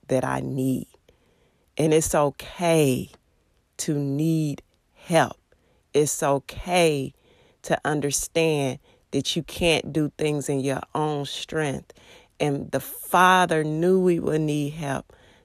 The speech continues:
That's why he's given us the Holy Spirit.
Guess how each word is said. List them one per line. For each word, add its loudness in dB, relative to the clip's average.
That's 4
why -2
he's -8
given 0
us -4
the -6
Holy -6
Spirit. -6